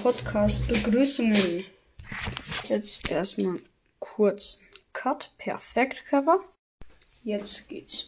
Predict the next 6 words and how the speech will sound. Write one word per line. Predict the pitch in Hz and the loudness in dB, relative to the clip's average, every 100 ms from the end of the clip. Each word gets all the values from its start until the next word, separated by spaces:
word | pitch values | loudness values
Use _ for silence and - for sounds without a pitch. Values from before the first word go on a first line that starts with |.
| 175 | 2
weiter. | 202 302 - 208 214 226 233 233 214 - - - - _ _ - | 6 6 4 6 8 10 10 8 4 4 0 -14 -20 _ _ 0
Ja. | 214 208 - - - - - - - - - - - - - - - - - - - _ _ _ | 6 6 6 2 -12 -12 -12 -12 -10 -6 -4 -4 -4 -4 -4 -4 -6 -8 -14 -16 -18 _ _ _
Ähm, | 233 226 208 190 - - - - | 0 2 4 2 -2 -8 -10 -4
eine | 226 233 202 | 0 2 2
Art, | 175 - - - 185 196 - _ _ - | 0 -6 -10 -8 -6 -8 -14 _ _ 0
die, | 220 233 269 | 2 4 0